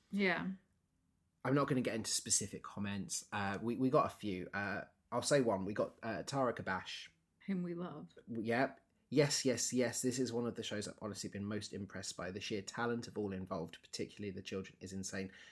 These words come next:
Speaker 2: Definitely on my list to see again if when possible. The fact I've seen this, like, five times now and I still love it each time.
Speaker 1: Mm-hmm.
Speaker 2: It's great. I gave this one five stars, but we knew that coming into this.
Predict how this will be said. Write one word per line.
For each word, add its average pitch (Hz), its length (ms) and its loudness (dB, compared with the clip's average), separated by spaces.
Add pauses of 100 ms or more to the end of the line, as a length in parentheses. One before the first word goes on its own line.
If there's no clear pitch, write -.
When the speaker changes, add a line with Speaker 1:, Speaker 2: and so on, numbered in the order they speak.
(180)
Speaker 2:
Definitely 120 380 2
on 110 120 0
my 107 80 0
list 98 240 -2
to - 40 -10
see 104 220 0
again 92 340 -4
if - 240 -12
when 90 160 -6
possible. - 640 -12 (480)
The - 60 -6
fact - 280 0
I've 104 100 -6
seen 92 160 -2
this, 92 160 -6
like, - 140 -14
five 92 300 -8
times 92 340 -10
now 87 100 -6
and 87 80 -6
I 85 80 -10
still 87 360 -6
love 78 200 -8
it - 120 -16
each - 240 -12
time. 85 320 -6 (200)
Speaker 1:
Mm-hmm. 190 220 2 (140)
Speaker 2:
It's 110 200 -6
great. - 600 -8 (1800)
I 139 160 8
gave 117 240 0
this - 180 -4
one 95 160 -4
five 87 260 -6
stars, 107 400 -4
but 104 320 -6
we 98 120 -2
knew 95 200 0
that 90 160 -4
coming 90 260 -4
into 82 260 -8
this. - 420 -8